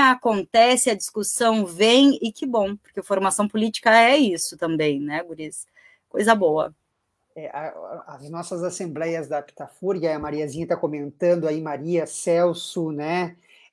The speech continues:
Speaker 2: é, tantos outros, né, que participam aí dos sindicatos e das assembleias, né, não só da, da, das direções, né? Lembro da Ana também, que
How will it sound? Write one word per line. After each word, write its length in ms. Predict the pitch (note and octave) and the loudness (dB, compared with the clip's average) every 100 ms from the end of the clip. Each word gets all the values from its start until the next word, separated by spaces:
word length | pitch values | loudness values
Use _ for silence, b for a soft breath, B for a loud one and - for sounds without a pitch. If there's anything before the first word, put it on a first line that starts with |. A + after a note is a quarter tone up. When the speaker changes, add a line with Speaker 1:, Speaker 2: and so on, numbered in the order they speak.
| D3+ | -6
Speaker 2:
é, 140 | D#3 | -4
tantos 400 | D#3+ A#3+ C#4 G#3 | 2 0 2 4
outros, 680 | G#3 B3+ B3+ E3 C3+ - - F3 | 10 8 8 -6 -6 -12 -14 -12
né, 180 | E3+ | -10
que 140 | E3+ - | -12 -8
participam 580 | E3 E3 - F3+ F3 D#3+ | -8 -8 -8 -8 -6 -6
aí 140 | D3+ | -8
dos 160 | C#3+ C#3+ | -10 -14
sindicatos 500 | D#3+ - - E3 - | -14 -12 -8 -8 -8
e 40 | |
das 180 | D#3 C#3+ | -6 -4
assembleias, 640 | D#3+ E3+ C#3+ E3 G3+ D3 | -4 -4 0 4 6 4
né, 140 | D3+ E3 | -2 -6
não 180 | D#3+ | -6
só 160 | E3+ E3+ | -4 -4
da, 240 | D3+ D3 | -2 -4
da, 180 | C3 C3+ | -6 -12
das 360 | B2 D3 C3 B2 | -10 -10 -10 -12
direções, 640 | C3+ C3+ B2+ F3 G3 F#3 | -10 -10 -8 -4 -2 -2
né? 260 | C#3+ D#3 E3+ _ _ _ _ _ | -6 -10 -12 _ _ _ _ _
Lembro 360 | D3 D#3+ D#3+ | -8 -6 -4
da 160 | D3 D#3 | -2 0
Ana 520 | D3+ E3 F#3+ G3+ E3+ | 4 8 8 8 4
também, 500 | - D3 C#3+ F3+ F#3+ | -2 -4 0 2 0
que 120 | F#3 | -4